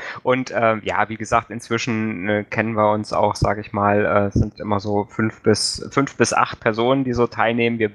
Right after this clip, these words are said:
wünschen uns natürlich, dass noch viel mehr kommen, ähm,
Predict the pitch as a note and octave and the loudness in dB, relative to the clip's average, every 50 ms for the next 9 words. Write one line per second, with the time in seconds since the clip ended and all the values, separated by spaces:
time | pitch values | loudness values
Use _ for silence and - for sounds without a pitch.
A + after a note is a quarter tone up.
0 | G2+ A2 A#2 C#3+ - - - D#3 D3+ C#3+ - - C3 B2 - - B2 B2 B2 A#2 | -4 -4 -2 -2 0 -2 -2 -2 -2 -2 0 0 -2 -2 0 -2 -2 -2 -2 0
1 | - B2 A#2 - A#2+ A2+ - - - B2 A#2+ A2 A2 A2+ A#2+ D3 D3+ - - C#3+ | 0 0 0 0 -2 -4 -6 -4 0 2 2 2 4 4 2 2 0 0 0 0
2 | C3 C3+ C3+ C3+ C3+ C3+ B2+ B2 - A2+ A2+ A2+ A2+ A2+ | 0 2 0 -2 -4 -6 -6 -2 0 0 2 2 0 -4